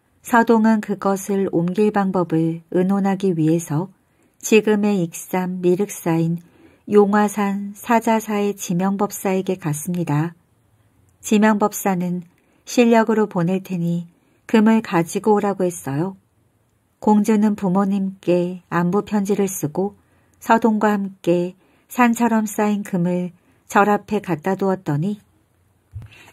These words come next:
법사가 하룻밤 사이에 신라 궁으로 다 옮겼습니다.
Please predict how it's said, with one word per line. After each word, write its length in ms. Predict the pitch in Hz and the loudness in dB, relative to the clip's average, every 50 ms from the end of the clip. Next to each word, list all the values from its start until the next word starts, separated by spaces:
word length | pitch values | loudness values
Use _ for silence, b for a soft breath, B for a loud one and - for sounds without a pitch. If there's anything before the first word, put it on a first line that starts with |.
| B B B _ - | B B B _ -4
법사가 580 | - 220 202 202 - - 226 220 - 226 214 | 0 0 0 0 0 0 0 0 2 0 2
하룻밤 500 | 220 233 226 233 226 226 - 226 226 214 | 2 2 2 0 0 -2 0 0 0 0
사이에 640 | 208 - 220 202 202 190 185 185 175 175 180 175 180 190 | -2 -2 -2 -2 -2 0 0 -2 -2 -2 -4 -6 -8 -12
신라 380 | - - - 226 220 220 220 214 | -10 -4 -2 0 2 2 2 0
궁으로 480 | 214 - 202 180 180 185 185 190 185 | -2 -2 -4 -2 0 0 0 -2 -2
다 200 | 185 - 190 175 | -4 -4 -4 -2
옮겼습니다. 880 | 170 160 156 156 180 190 190 - - 196 185 170 - 151 151 160 165 | -2 0 -2 -2 -2 -4 -4 -4 -4 -4 -4 -2 -2 -2 -4 -4 -6